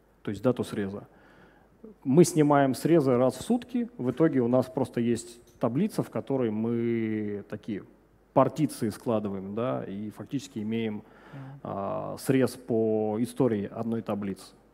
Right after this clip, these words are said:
Speaker 1: чтобы с ней
Speaker 2: Мгм.
Speaker 1: потом работать можно было, сказать, в каком она была состоянии в тот или иной день.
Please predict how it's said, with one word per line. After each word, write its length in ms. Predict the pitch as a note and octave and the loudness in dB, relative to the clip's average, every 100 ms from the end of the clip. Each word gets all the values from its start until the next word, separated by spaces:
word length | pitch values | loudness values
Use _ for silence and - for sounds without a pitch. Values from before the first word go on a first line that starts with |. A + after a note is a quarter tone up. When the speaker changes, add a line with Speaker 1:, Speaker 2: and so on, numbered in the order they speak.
| _ | _
Speaker 1:
чтобы 240 | - G#2 - | -18 -16 -8
с 60 | |
ней 120 | B2 | -6
Speaker 2:
Мгм. 60 | A2+ | -6
Speaker 1:
потом 260 | G#2+ G#2 G2+ | -6 -6 -6
работать 380 | G#2 A2 - | -6 -8 -10
можно 260 | G#2+ G2+ F#2+ | -14 -12 -10
было, 180 | F#2 F#2 | -10 -12
сказать, 300 | - A2 G#2 | -6 -4 -2
в 20 | |
каком 220 | A#2+ A#2+ | -2 -2
она 140 | A#2 A2 | 0 0
была 160 | A2 | -2
состоянии 440 | G#2+ - A2 A2+ G#2+ | -4 -6 -4 -2 -4
в 60 | |
тот 160 | A2+ G#2 | -8 -10
или 100 | G2 | -10
иной 200 | G2 F#2 | -10 -10
день. 180 | F2+ | -12